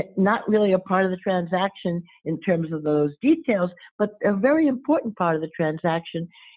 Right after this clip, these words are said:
in terms of the, the human contact and the human interaction that's involved. We're not talking about big corporate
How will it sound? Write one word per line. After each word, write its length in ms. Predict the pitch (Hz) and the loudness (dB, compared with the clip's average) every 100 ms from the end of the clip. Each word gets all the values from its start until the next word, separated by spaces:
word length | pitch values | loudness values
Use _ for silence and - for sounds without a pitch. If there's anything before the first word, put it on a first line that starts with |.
| - | -2
in 140 | 185 180 | -2 0
terms 360 | 220 214 196 | 0 2 0
of 140 | 190 175 | -2 -2
the, 120 | 156 143 - _ | -2 -4 -20 _
the 100 | 185 175 - | 0 0 2
human 520 | 269 269 240 214 196 196 - | 6 6 6 4 2 0 -2
contact 760 | 185 202 214 208 180 160 156 _ - | 2 4 4 2 0 2 0 _ -6
and 140 | 160 | -6
the 60 | 170 | -4
human 380 | 220 214 180 - | -2 0 -2 -2
interaction 960 | 185 180 170 156 160 185 - 151 127 135 - - | -4 -4 -4 -2 -2 -4 -6 -6 -6 -10 -20 -4
that's 200 | 143 147 - | -2 0 0
involved. 680 | 139 131 139 131 120 113 - - - | 0 0 2 2 2 0 -4 -20 -12
We're 180 | - 285 | -2 -2
not 280 | 285 285 269 - | 0 0 -2 -6
talking 580 | 214 196 202 196 170 156 | -6 -2 -2 -4 -8 -8
about 520 | 151 156 156 151 147 - _ _ 147 | -8 -6 -4 -2 -2 -4 _ _ -2
big 280 | 202 170 - - | 0 -2 -8 0
corporate 420 | 190 175 151 | 0 0 -4